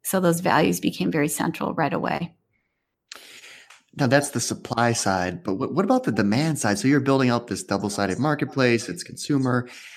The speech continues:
Speaker 2: You were doing video early, early, right? Like, video is
Speaker 1: Yeah.
Speaker 2: all over now, but you were doing it really early.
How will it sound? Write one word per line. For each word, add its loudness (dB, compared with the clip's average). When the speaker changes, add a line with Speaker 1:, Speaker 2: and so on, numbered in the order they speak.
Speaker 2:
You -4
were 2
doing 4
video 6
early, 6
early, 4
right? 0
Like, 0
video 0
is 4
Speaker 1:
Yeah. 4
Speaker 2:
all 0
over 0
now, -6
but -6
you 0
were 0
doing -2
it -8
really -2
early. -2